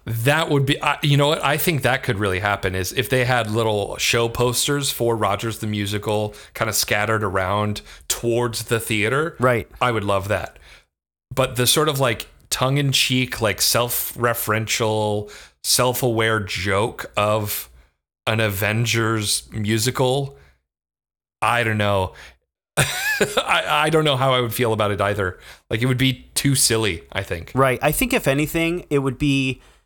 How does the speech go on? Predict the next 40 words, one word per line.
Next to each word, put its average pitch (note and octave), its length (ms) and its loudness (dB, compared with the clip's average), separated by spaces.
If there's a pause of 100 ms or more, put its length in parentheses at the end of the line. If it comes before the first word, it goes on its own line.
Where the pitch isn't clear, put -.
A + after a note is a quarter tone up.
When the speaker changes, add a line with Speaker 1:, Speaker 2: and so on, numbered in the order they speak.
(340)
Speaker 2:
really D3+ 360 2
fantastic B2 800 0
to A#2+ 80 0
see B2+ 200 2
some A#2+ 240 0
sort A2+ 240 0
of G2+ 80 -2
street - 360 -4
per-, C3+ 160 0
like, A2+ 220 0
rough A#2+ 280 0
street - 340 -2
performance F#2 680 -2 (320)
of G#2+ 200 0
Rogers G#2 420 0
the G#2+ 80 -6
Musical, G2 480 -2
like, G2 180 -2
kind B2 180 0
of A2 180 -6
iterate A2+ 360 0
it A2 100 -2
in G#2 140 -4
that G#2 200 -2
way G2 260 0
where G2+ 200 -2
it's, - 180 -4
like, G2+ 180 0
a G2+ 80 -2
bunch A2 280 -2
of - 120 -10
people G#2 520 0 (680)
with A#2+ 440 -2 (120)
paper D3 300 4
masks A2+ 640 0
and A2+ 140 0
stuff - 600 0
singing C3+ 520 2
really C3 240 2
well, A2+ 560 2